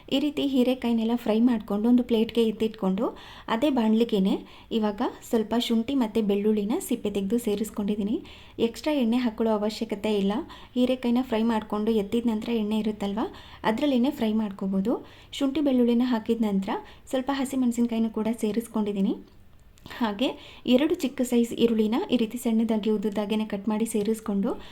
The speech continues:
ಹಾಗೇನೆ ಅದಕ್ಕೆ ಸ್ವಲ್ಪ ಕಡಲೆ ಬೀಜ, ಹಾಗೆ ಎರಡು ಚಿಕ್ಕ ಸೈಜಲ್ಲಿರುವಂತಹ ಹುಳಿ ಟೊಮೆಟೊನ ಕಟ್ ಮಾಡಿ ಸೇರಿಸಿ, ಇದನ್ನ ಸ್ವಲ್ಪ ಹೊತ್ತು ಹೀಗೇನೆ ಫ್ರೈ ಮಾಡ್ಕೋಬೇಕು.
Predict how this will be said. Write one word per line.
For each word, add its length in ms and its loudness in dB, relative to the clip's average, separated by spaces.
ಹಾಗೇನೆ 400 4
ಅದಕ್ಕೆ 280 2
ಸ್ವಲ್ಪ 300 0
ಕಡಲೆ 320 2
ಬೀಜ, 340 0
ಹಾಗೆ 320 0
ಎರಡು 500 0
ಚಿಕ್ಕ 260 -8
ಸೈಜಲ್ಲಿರುವಂತಹ 840 0
ಹುಳಿ 260 2
ಟೊಮೆಟೊನ 460 2
ಕಟ್ 240 -4
ಮಾಡಿ 220 2
ಸೇರಿಸಿ, 320 0
ಇದನ್ನ 340 2
ಸ್ವಲ್ಪ 300 0
ಹೊತ್ತು 240 0
ಹೀಗೇನೆ 440 0
ಫ್ರೈ 240 -4
ಮಾಡ್ಕೋಬೇಕು. 640 -4